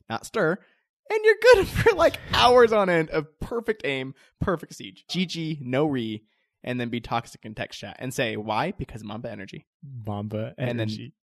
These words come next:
Speaker 1: yeah.
Speaker 2: One thing also that we should mention about Mamba Energy, which is really cool, it, it comes in a little can that has sixty servings worth that you mix with water. That sixty servings, they say, is, uh, equivalent to seventy-five cans of Red Bull as far as, like,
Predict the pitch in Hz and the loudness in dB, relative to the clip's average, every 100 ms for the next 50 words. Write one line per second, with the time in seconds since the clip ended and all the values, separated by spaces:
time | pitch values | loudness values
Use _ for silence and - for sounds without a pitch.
0 | - - _ _ - 160 180 170 143 135 | -18 -18 _ _ 4 4 6 4 2 2
1 | 139 - 135 117 117 120 123 123 120 127 | 0 2 2 2 -2 -2 -4 -2 -2 -2
2 | 117 120 113 113 110 113 101 123 117 - | -2 -2 -2 -4 -2 -4 -4 -2 -2 0
3 | 120 104 127 - 139 - 170 165 147 147 | 0 0 -4 -4 -8 0 0 2 2 2
4 | 143 - 131 120 120 117 110 - - 131 | 0 -2 -4 -4 -4 -4 -6 -8 -6 -6
5 | - 123 127 120 131 127 120 110 110 - | -2 -2 -2 0 0 0 -2 -4 -4 -4
6 | 113 107 120 139 - - 147 175 - 165 | -2 -2 0 -4 -6 -6 -4 -4 -4 -4
7 | 160 151 160 160 143 147 - 139 135 139 | 0 0 0 -2 -2 -2 0 0 2 0
8 | 135 117 110 98 - - 110 98 92 127 | -2 -6 -6 -6 -8 -8 -6 -6 -6 -8
9 | - 135 123 113 - 127 131 120 127 120 | -2 -2 -2 -6 -4 -2 -2 0 0 0
10 | 135 127 123 107 123 135 147 165 - 123 | -2 -4 -4 -2 0 2 2 2 0 -4
11 | - 113 107 107 - 117 98 _ | -2 -2 0 -4 -6 -8 -8 _